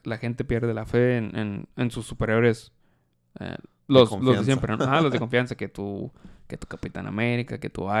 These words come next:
Speaker 1: Iron Man y que no sé qué. Entonces, eh, Norman Osborn, el, el Duende Verde, como este hombre de negocios y de política que es,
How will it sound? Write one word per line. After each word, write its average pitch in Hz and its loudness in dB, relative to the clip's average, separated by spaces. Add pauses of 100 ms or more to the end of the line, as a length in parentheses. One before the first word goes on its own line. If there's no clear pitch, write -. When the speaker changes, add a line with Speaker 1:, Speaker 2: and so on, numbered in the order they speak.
Speaker 1:
Iron 113 0
Man 107 -4
y - -8
que - -10
no 98 -10
sé - -14
qué. 143 -2 (340)
Entonces, 117 -2
eh, 104 -8
Norman 127 2
Osborn, 143 2
el, - -8 (300)
el - -6
Duende 110 2
Verde, 120 0 (760)
como 107 -8
este 113 -2
hombre 113 0
de 104 -2
negocios 107 -4
y 110 -4
de 110 -4
política 104 -4
que 104 -4
es, - -10